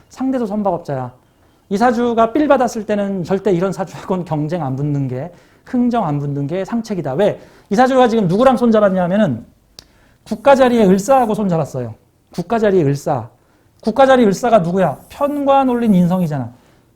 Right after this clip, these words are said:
그럼 편관의 마음과 내 마음이 지금 한 통속이잖아. 사오미 방합이면 뭐야? 우리가 남이가. 우리가 남이가. 혈연지연 학연. 야, 너 내 접대 받았잖아. 넌 내 가족이야. 우리는 한 통속. 불의 화의 연대, 인성연대를 만들어서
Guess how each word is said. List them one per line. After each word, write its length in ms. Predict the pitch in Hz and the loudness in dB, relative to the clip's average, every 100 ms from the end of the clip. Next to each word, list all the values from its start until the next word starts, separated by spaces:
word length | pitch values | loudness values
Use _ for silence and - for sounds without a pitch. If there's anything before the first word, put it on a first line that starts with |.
| _ _ | _ _
그럼 200 | 226 247 | -4 -4
편관의 440 | - 330 320 302 | -4 0 2 4
마음과 440 | 262 202 220 226 240 | 6 6 6 4 4
내 180 | 190 208 | 2 4
마음이 380 | 170 190 208 | 4 6 4
지금 180 | 190 196 | 0 -2
한 140 | 196 277 | -2 -2
통속이잖아. 460 | 269 233 175 151 | 0 0 -2 -2
사오미 460 | 131 240 254 254 233 | -4 0 0 2 0
방합이면 500 | - 170 185 180 175 | 0 -2 0 -2 -2
뭐야? 160 | 139 143 | -2 -4
우리가 320 | 123 156 165 | -4 -4 -4
남이가. 520 | 127 127 123 113 101 - _ _ _ _ _ - | -4 -6 -6 -8 -14 -20 _ _ _ _ _ -10
우리가 260 | 151 165 | -6 -4
남이가. 420 | 147 123 120 113 107 | -4 -4 -8 -10 -8
혈연지연 500 | 220 202 156 147 135 | -6 -6 -6 -6 -8
학연. 360 | 131 120 104 - _ _ _ 220 | -8 -10 -12 -18 _ _ _ -2
야, 280 | 226 185 | 0 0
너 120 | 175 202 | -2 -4
내 100 | 202 | -6
접대 260 | 151 - | -8 -8
받았잖아. 520 | 170 151 147 139 123 131 | -8 -8 -10 -8 -6 -2
넌 180 | 240 | 0
내 80 | 240 | 0
가족이야. 720 | 220 208 202 202 202 190 165 135 - - - | -2 -4 -4 -2 0 0 -2 -6 -14 -14 -6
우리는 240 | 240 269 | -2 0
한 160 | 247 247 | 0 -2
통속. 720 | 240 220 233 220 202 151 - - _ _ _ | -2 0 0 0 0 -2 -8 -20 _ _ _
불의 420 | - 196 240 233 226 | -2 4 4 4 0
화의 320 | 240 254 233 | 0 0 0
연대, 340 | 175 160 180 | 2 2 2
인성연대를 920 | 180 160 214 214 190 170 160 160 160 165 | 2 0 0 0 0 -2 -2 -2 -2 -4
만들어서 640 | 127 127 143 190 247 - | -6 -6 -2 0 0 -4